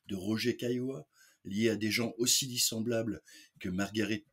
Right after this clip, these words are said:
Marguerite Moreno, Virginia Woolf, Paul Valéry, Igor Stravinsky, Anna de Noailles, Jules Supervielle, Viel, pardon,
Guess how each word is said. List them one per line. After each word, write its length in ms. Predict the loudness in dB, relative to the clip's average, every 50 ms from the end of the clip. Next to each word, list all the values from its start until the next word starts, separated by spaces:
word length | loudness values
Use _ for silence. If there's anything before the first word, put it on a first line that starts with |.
| _
Marguerite 460 | -4 -4 -4 -2 -2 -2 -2 -2 -2
Moreno, 580 | -4 -4 -2 0 0 2 2 0 0 -2 -6 -10 -16 -20 -20 _ _ _
Virginia 540 | -8 -6 -6 -4 -4 -4 -2 0 0 0 0
Woolf, 480 | 0 0 -2 -2 -4 -4 -8 -12 -14 -16 _ _ _ _ 0
Paul 180 | 0 0 0
Valéry, 540 | 0 -2 -2 -2 -2 -2 -2 -4 -6 -8 -12 _ -20 -20 -20 -20 -16 _ -8
Igor 280 | -2 0 0 0 0
Stravinsky, 760 | -2 -8 -8 -6 -6 -4 -4 -6 -6 -8 -10 -10 -10 -10 -12 -12 _
Anna 240 | -6 -4 -2 -2 -2
de 140 | -4 -2 -2
Noailles, 520 | -2 -2 -2 -4 -4 -4 -6 -6 -8 -8 -12 _ -20 -20 -20 -20 _ _
Jules 240 | -8 -6 -4 -4 -4
Supervielle, 640 | -4 -4 -4 -4 -4 -4 -4 -6 -6 -6 -8 -10 -12 _ _ _ _ _ -4
Viel, 240 | -2 0 0 -2 -2
pardon, 340 | -6 -8 -8 -8 -8 -8